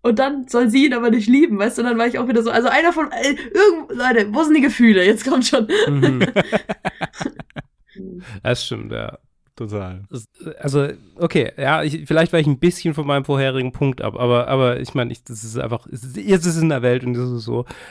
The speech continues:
Speaker 2: Aber ich find's so trotzdem noch auf eine andere Art und Weise irgendwie,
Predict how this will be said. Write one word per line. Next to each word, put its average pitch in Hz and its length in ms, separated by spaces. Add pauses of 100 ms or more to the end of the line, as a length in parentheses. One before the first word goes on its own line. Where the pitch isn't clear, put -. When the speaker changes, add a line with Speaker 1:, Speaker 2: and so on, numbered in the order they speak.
Speaker 2:
Aber 131 100
ich 123 100
find's - 280 (340)
so 120 560
trotzdem 135 380
noch 123 240
auf 127 260
eine 131 140
andere 135 300
Art 123 200
und 117 140
Weise 120 300
irgendwie, 117 580